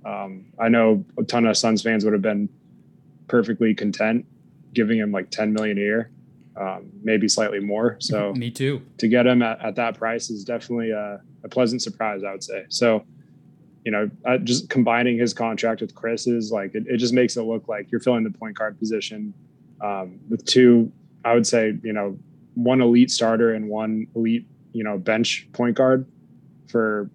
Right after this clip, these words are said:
Speaker 1: under forty million a year. That's, it's pretty damn good. So, uh, you take that any day. And, you know, I think Payne's importance to the team is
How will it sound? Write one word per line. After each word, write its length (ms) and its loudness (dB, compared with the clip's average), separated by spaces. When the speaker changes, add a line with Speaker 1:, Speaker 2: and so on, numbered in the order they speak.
Speaker 1:
under 200 -2
forty 280 -2
million 280 -8
a 40 -8
year. 400 -4
That's, 180 -10
it's 100 -14
pretty 220 0
damn 240 0
good. 300 0
So, 360 0
uh, 180 -6
you 120 -2
take 240 4
that 140 4
any 180 -2
day. 300 -4
And, 340 -4
you 100 -8
know, 100 -2
I 60 -2
think 200 4
Payne's 300 2
importance 580 -2
to 60 -4
the 80 -2
team 280 -4
is 320 -6